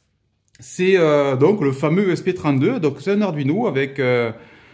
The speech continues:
trente-deux bits, quatre mégas de flash et une partie Wi-Fi et Bluetooth. Wi-Fi de quatre virgule quatre gigahertz et Bluetooth.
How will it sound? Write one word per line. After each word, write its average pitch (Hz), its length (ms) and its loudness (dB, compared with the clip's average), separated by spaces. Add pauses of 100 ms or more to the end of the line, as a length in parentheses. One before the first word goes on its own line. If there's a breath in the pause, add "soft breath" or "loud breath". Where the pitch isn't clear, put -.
(140 loud breath)
trente-deux 180 280 2
bits, 208 320 -2 (1300 soft breath)
quatre 233 380 -2
mégas 180 720 -2
de 131 160 -4
flash 151 640 -4 (360 soft breath)
et 294 400 0 (240)
une 175 180 0
partie 233 540 -6
Wi-Fi 226 720 -2
et 254 100 2
Bluetooth. 226 520 -2 (240)
Wi-Fi 156 280 -8
de 151 100 -4
quatre 143 220 -8
virgule 135 260 -10
quatre 127 160 -8
gigahertz 117 460 -8
et 214 80 2
Bluetooth. 180 420 -6